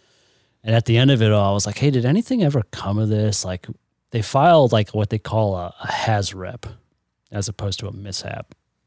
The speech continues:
Um, and, and whoever responds to that was like, "You know, we find this interesting,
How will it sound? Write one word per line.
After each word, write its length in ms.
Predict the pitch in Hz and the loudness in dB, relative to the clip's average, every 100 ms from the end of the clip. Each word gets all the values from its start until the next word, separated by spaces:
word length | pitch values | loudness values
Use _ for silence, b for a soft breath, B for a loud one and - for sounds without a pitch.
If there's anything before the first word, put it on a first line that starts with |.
| _ _ _ _ _ - 104 | _ _ _ _ _ -14 -8
Um, 520 | 92 90 90 92 98 _ _ _ _ | -6 -4 -6 -8 -12 _ _ _ _
and, 360 | 113 98 101 - | -6 -6 -6 -4
and 180 | 104 | -2
whoever 320 | 101 139 139 110 | 4 4 6 4
responds 600 | 104 - 117 104 92 - | 2 2 2 0 0 -4
to 100 | 95 | -2
that 240 | 95 92 | -2 -2
was 120 | 90 | -6
like, 180 | 90 - | -8 -6
"You 160 | 117 107 | -4 -2
know, 80 | 101 | 2
we 100 | 120 | 2
find 300 | 170 156 110 | 4 4 2
this 160 | - | 0
interesting, 560 | 107 98 - - - | -4 -6 -8 -8 -14